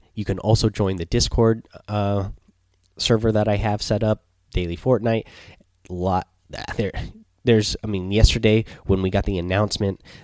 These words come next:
that, uh, crossplay is here between all platforms now, there was a lot of excitement about that.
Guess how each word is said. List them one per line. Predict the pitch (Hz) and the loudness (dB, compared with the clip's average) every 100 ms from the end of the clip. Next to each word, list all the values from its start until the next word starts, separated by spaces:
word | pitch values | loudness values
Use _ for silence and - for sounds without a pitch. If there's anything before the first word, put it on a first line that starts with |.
| _ | _
that, | 92 87 82 | -2 0 -2
uh, | 92 80 73 - _ _ - | -6 -8 -8 -12 _ _ -6
crossplay | - 104 - - 107 104 | -2 0 0 0 0 0
is | 92 | -2
here | - 107 | -2 -2
between | 107 - 98 90 | 0 0 -2 -2
all | - 98 104 110 110 101 - - | -6 0 2 4 2 0 -8 0
platforms | 110 92 117 107 - | 2 2 0 0 0
now, | 113 113 113 - - | 0 0 -2 -8 -2
there | 98 | 0
was | 82 | 0
a | |
lot | 80 85 101 | 0 -2 -2
of | |
excitement | 98 - 98 92 90 | 0 0 0 -2 -4
about | 95 82 | -2 0
that. | 113 110 98 | 0 0 -2